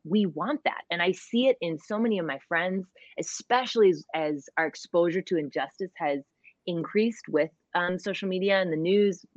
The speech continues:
being on all the time and available all the time. Um, we want a place to, where our hearts are being transformed and where we're helping to transform our communities. And, um, we just want it to be big enough and wide enough to include and embrace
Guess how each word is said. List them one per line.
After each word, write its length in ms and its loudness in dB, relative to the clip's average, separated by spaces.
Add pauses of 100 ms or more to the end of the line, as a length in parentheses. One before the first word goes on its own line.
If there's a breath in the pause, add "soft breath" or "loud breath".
being 320 0 (100)
on 240 2
all 200 0
the 80 -8
time 380 -4 (340 soft breath)
and 100 -6
available 420 4
all 200 0
the 80 -6
time. 420 -6 (300 soft breath)
Um, 180 -4
we 160 4
want 360 0
a 60 -2
place 580 2
to, 100 -10
where 180 2
our 80 2
hearts 280 -4
are 60 -4
being 220 -4
transformed 640 -8
and 120 -8
where 140 -4
we're 140 -4 (160)
helping 360 -2
to 100 -10
transform 480 -8
our 180 -6
communities. 520 -6 (560 loud breath)
And, 400 0
um, 340 0
we 160 4
just 320 2
want 240 2
it 100 -6
to 100 -4
be 340 -2 (260)
big 160 6
enough 240 4
and 180 -4
wide 280 4
enough 220 -4
to 100 -8
include 680 -2
and 140 -8
embrace 480 -2